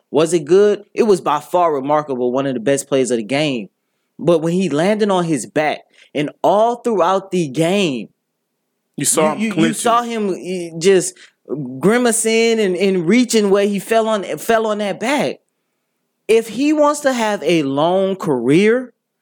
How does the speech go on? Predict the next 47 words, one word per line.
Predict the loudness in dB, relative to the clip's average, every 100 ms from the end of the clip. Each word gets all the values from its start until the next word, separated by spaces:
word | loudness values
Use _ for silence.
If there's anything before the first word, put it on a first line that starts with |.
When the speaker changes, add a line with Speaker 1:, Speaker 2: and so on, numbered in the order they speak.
| _
Speaker 1:
and, | -2 -2
and | -2 -6 -6 -4
the | -4
guy | -2 -2 -2
can | -4 -6 -6
throw, | -2 2 2 0 -2
don't | -2 2
get | 0
me | 2
wrong. | 2 2 0 -2 -10 _ _ -2
Like, | -2 -2 -6 -10 -10 _ _
he | 2
can | 4 2
throw, | 0 0 4 4 4 0 -6 _ _ _ _ _ _ _ _
and, | -2 0 0 -2 -6 _ _
but | -4 -4 -2
he, | -12 -12 _
he | 0 2
needs | 4 2
to | 2
put | 0 0
himself | 2 2 0 0
in | -2
a | 0
situation | 0 0 2 2 0 -2
where | 2 2 2 -6 _ _ _ _ -2
he | 2 4
does | 2 0
not | -4 -4
need | -4
to | -4
be | -4
taking | 0 0 0
all | 0 0
these | 0
unnecessary | -4 -4 -4 -2 0 0 -2 -6 -6
hits. | -4 -4 -6 -14 _
Speaker 2:
Yeah, | 0 0 -2
and | -6 -4
you | 0
know | 2 2
what? | 0 -2
The | -6
thing | -2 -2 0
about | 0 0 0
it | 2
is, | 2 2 0 -8